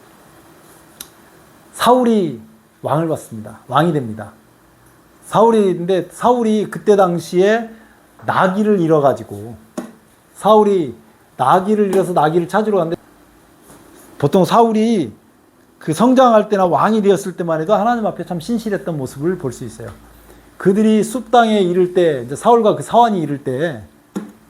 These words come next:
사울이 함께하던 사원에게 이르되, "돌아가자. 내 아버지께서 암나귀들을 잃었는데 암나귀 생각은 고사하고 우리를 위하여 걱정하실까 두려워하노라." 그러니까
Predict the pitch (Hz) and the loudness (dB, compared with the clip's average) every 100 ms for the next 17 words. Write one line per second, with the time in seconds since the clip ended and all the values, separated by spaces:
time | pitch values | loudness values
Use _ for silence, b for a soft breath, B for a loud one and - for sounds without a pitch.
0 | _ _ _ - 226 226 226 220 196 190 | _ _ _ 0 4 4 4 2 0 0
1 | 175 220 214 185 185 170 139 - 156 156 | 0 0 0 2 2 0 -2 -10 -8 -2
2 | 165 - 185 190 170 143 147 170 170 190 | -2 0 2 4 2 2 4 4 4 2
3 | 175 175 165 151 180 180 147 B B B | 0 -4 -6 -6 -6 -4 -6 B B B
4 | B - 143 202 220 220 208 202 196 170 | B -2 0 2 2 2 2 0 0 2
5 | 180 151 147 151 220 233 196 220 220 208 | 2 2 0 0 2 2 0 0 0 0
6 | 175 165 190 180 175 156 151 208 214 208 | -2 0 2 2 2 0 0 0 0 4
7 | 196 185 165 151 190 165 156 160 156 160 | 4 2 -2 -6 -2 -2 -4 -6 -8 -4
8 | 165 143 139 131 117 B B B - 185 | -2 -2 -6 -12 -12 B B B 0 2
9 | 214 220 175 180 139 | 2 2 2 0 -2